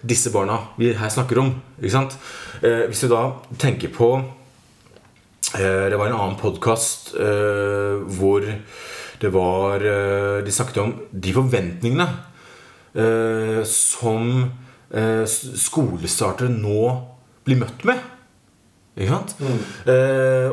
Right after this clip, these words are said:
Speaker 1: og, eh, ikke sant, at det, det er ikke bare det at du skal lære, altså, skille høyre fra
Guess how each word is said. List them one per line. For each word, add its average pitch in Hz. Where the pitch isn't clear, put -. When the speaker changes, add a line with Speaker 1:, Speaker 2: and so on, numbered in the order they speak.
Speaker 1:
og, 127
eh, 131
ikke 127
sant, 123
at 127
det, 135
det 117
er -
ikke 135
bare 120
det 107
at 95
du 107
skal 113
lære, 98
altså, 98
skille 104
høyre 92
fra 104